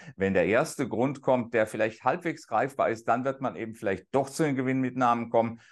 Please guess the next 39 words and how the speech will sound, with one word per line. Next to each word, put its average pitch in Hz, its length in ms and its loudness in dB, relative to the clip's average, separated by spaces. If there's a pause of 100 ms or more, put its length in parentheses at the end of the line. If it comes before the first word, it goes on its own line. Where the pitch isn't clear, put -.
(120)
Und 110 100 -6
dann 110 220 2
gibt 127 200 -4
es 127 120 -6
natürlich 117 520 -2
auch 110 200 4
unter 107 260 0
Umständen 95 380 -2
eine 101 180 -2
heftige 113 640 -6
Reaktion, 107 540 0
weil 104 160 6
natürlich 104 480 -6 (260)
die 92 80 -4
Nachfrage 104 680 0
hier 104 180 -2
in 104 80 -2
dem 90 180 -2
nahen 92 320 0
Bereich 85 420 0
ausgedünnt 92 640 -4
ist. 76 240 -8 (240)
Also 117 340 2
unter 156 260 4
dem 139 160 0
Strich - 520 -6
muss 123 240 -4
man 110 100 2
also 101 200 0
sich 98 200 -12
vor 80 180 2
allen 110 220 4
Dingen 120 140 -2
jetzt 113 200 -4
vor 98 200 -2
Korrekturen 104 560 0
in 113 100 2
Acht 101 300 0
nehmen. 107 360 -2